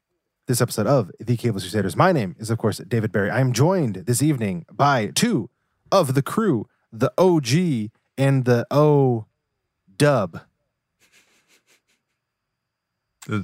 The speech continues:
Speaker 2: yeah, it's me. I'm experiencing every moment with you right now.
Speaker 1: That's weird.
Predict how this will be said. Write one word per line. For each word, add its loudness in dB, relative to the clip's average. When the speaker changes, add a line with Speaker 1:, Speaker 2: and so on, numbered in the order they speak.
Speaker 2:
yeah, -2
it's -4
me. -2
I'm -2
experiencing -2
every -2
moment 0
with -8
you -6
right -4
now. -4
Speaker 1:
That's -8
weird. -8